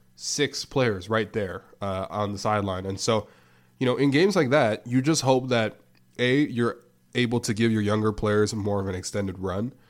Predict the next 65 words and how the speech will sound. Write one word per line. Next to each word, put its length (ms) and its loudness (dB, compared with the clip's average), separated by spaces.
and 180 0
B, 320 2
that 180 0
you 160 0
hope 160 -2
to 60 -8
get 160 -8
the 60 -8
win. 300 0
And 120 -4
so 120 2
the 80 4
Raptors 260 2
got 140 0
the 60 -8
win. 240 -2
It 120 -16
was 120 -10
great. 300 -2
Kawhi 200 0
didn't 140 -2
have 80 -4
to 60 -8
play 160 -4
that 140 -2
much. 360 -8
He 220 -4
was 160 -10
just 180 -10
dominant 400 -2
every 180 -6
single 220 -8
time 180 -4
he 60 -6
stepped 220 -6
on 60 -4
the 80 -4
floor. 300 0
And 120 0
also, 400 4
you 100 2
know, 220 4
the 180 -4
other 240 2
guys 300 4
got 180 2
a 60 2
chance 380 -2
to 60 -4
play, 280 0
and 120 -6
the 40 -10
other 240 0
guys 240 2
got 140 2
a 60 2
chance 300 -2
to 60 -8
flex 300 -2
their 100 -2
skill 260 -2
set. 300 -8
I 40 -6
mean, 260 -2
basically, 640 2